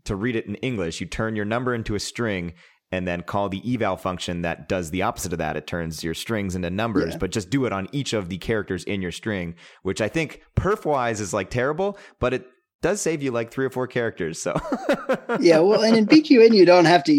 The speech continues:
Speaker 2: eval. You can, uh, you can at least subtract zero, but, uh, but then that takes more characters 'cause you have
Speaker 1: Yes,
Speaker 2: to,
Speaker 1: I've seen that in the B Q N, uh,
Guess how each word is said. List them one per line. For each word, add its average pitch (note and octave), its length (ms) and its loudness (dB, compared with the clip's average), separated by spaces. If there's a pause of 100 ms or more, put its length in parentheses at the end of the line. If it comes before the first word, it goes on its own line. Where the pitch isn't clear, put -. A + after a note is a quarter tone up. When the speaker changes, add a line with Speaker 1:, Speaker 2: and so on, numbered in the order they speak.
(100)
Speaker 2:
eval. D#3 280 6
You D3+ 120 4
can, E3+ 180 0
uh, D#3 160 2
you G3 160 -8
can F3 140 0
at F3 40 0
least G3 220 -2
subtract E3 480 0
zero, D3 420 0
but, C3+ 300 -6
uh, C3+ 380 -2
but D3+ 180 0
then G3+ 140 4
that F#3 180 6
takes D3+ 220 2
more E3+ 160 4
characters - 480 -6
'cause - 160 -10
you G#2+ 80 2
have F#2 100 0
Speaker 1:
Yes, - 60 -10
Speaker 2:
to, F#2+ 120 -2
Speaker 1:
I've F#2 120 -2
seen B2 160 -4
that A2 160 -2
in G#2 100 -4
the G2 60 -4
B F2+ 160 -4
Q G2 180 -2
N, F#2 240 -2
uh, E2+ 180 -2